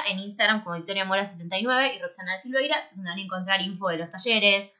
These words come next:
del programa y un montón de cosas de nuestros universos literarios. Así que nada, espero que les haya gustado. El próximo capítulo es sobre Gabriel García Márquez, así que ahí viene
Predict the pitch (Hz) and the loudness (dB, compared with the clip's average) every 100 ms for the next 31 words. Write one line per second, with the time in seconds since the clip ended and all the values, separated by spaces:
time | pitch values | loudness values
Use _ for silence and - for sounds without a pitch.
0 | _ 269 262 190 170 180 190 208 151 147 | _ 4 6 6 6 8 8 8 4 -6
1 | 170 175 165 170 208 254 285 302 - - | -6 -6 -4 -2 4 12 12 12 8 -12
2 | - 185 175 - 180 202 196 240 269 - | -12 -6 -6 -6 -10 -6 6 8 8 2
3 | 247 226 226 277 147 - - - - _ | -4 -2 6 6 6 2 -12 -20 -20 _
4 | _ 214 202 214 196 180 180 - 202 - | _ 4 4 4 6 10 12 10 4 4
5 | 240 220 214 220 226 214 214 262 269 285 | 4 4 2 0 0 -2 4 10 12 10
6 | 311 - 208 185 233 240 202 196 220 277 | 8 2 -2 2 2 2 0 0 0 2
7 | - 233 196 170 165 165 165 202 190 180 | 2 0 -4 -2 2 4 4 4 4 2
8 | 190 190 202 220 262 302 - 180 180 190 | 2 6 8 8 6 4 2 -12 -8 0
9 | 202 208 208 - 185 202 196 208 214 220 | 2 2 -2 -4 -6 -6 -4 -2 0 4
10 | 220 220 - | 4 2 -8